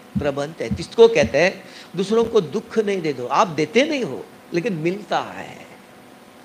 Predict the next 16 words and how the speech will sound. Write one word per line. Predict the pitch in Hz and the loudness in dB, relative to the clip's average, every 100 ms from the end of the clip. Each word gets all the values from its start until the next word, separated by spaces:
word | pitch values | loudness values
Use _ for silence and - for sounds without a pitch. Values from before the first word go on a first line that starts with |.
| - - - - | -20 -20 -20 -8
हमारे | 165 190 247 277 269 | -2 2 4 4 2
कर्मों | - 196 196 220 254 | 4 4 4 2 0
से, | 240 220 | 2 0
हमारे | 165 165 208 220 - | 0 0 2 0 0
आचरण | 135 143 - 247 269 | -2 -2 0 0 2
से | 285 | -2
दुख | 160 127 196 - 185 - 175 | -2 -2 0 0 -2 2 6
और | 220 277 - | 8 6 0
अशांत | 156 - 185 240 254 | -4 -2 0 0 -2
है, | 165 107 90 - - - - - - - - - - - - - | -6 -8 -10 -18 -20 -20 -20 -20 -20 -20 -20 -20 -20 -20 -20 6
तो | 233 | 8
वो | 202 254 | 10 8
ज्ञान | 202 202 208 | 8 4 4
में | 214 | 2
चलेंगे | 185 190 269 | 4 4 4
कभी? | 240 220 | 4 4